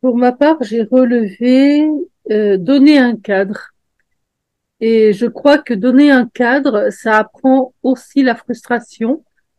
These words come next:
Or, dans notre société, la frustration, c'est presque un gros mot. Et pourtant, c'est indispensable pour, euh, pour arriver à gérer, euh, bah, la vie, tout simplement. Donc, le cadre, euh,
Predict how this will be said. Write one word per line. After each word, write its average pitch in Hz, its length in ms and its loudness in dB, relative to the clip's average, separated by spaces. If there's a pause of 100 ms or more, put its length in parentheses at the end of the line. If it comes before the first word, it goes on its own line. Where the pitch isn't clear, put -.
(200)
Or, 233 260 4
dans 202 140 -2
notre 202 400 -2
société, 220 520 -4
la 220 140 -2
frustration, 208 720 -8
c'est 233 160 -6
presque 196 300 -6
un 202 100 -4
gros 208 200 -4
mot. 247 280 -2 (580)
Et 202 120 -6
pourtant, 233 480 -4
c'est 226 260 -6
indispensable 220 1080 -4
pour, 208 340 -8
euh, 202 200 -2 (840)
pour 208 200 -6
arriver 208 440 0
à 202 140 2
gérer, 220 680 -2
euh, 180 280 2 (840)
bah, 190 100 0
la 202 140 2
vie, 208 180 -6
tout - 140 -20
simplement. 190 580 -4 (840)
Donc, 202 240 -6
le 208 100 4
cadre, 214 540 -2
euh, 185 560 0